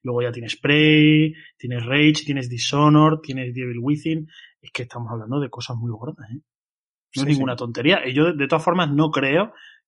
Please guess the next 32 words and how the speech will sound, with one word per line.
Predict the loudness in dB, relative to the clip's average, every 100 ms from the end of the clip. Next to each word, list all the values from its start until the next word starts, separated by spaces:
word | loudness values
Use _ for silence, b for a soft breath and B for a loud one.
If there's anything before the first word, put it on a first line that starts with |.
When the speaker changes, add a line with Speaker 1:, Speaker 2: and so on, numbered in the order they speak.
| -6
Speaker 1:
que | -4
Microsoft | -2 -4 -4 -4 -2 -2 -4
vaya | -2 2 6 6 4 -2 _ _ _
a | -6 -4 -2 -4 -4 -6
tener | -4 -2
exclusividad | -2 -2 -2 -2 -2 0 2
de |
estos | 0 -2
juegos, | -2 -2 -4 -12 _ B B B B 0
pero | 2 4 2
sí | -2 -2 -2
que | 0 0
creo | 2 4 2
que | 2 -2
no | -2
se | 0
los | 0
va | 0
a | -2
dejar | -4 -6 -6
a |
Sony | -6 -4 -6
así | -6 -8
de | -8 -10
gratis, | -10 -12 -12 -16 -12
que | -10
algo | -8 -4 0 0
va |
a | 0
pedir | -6 -8
a | -10
cambio. | -12 -12 -12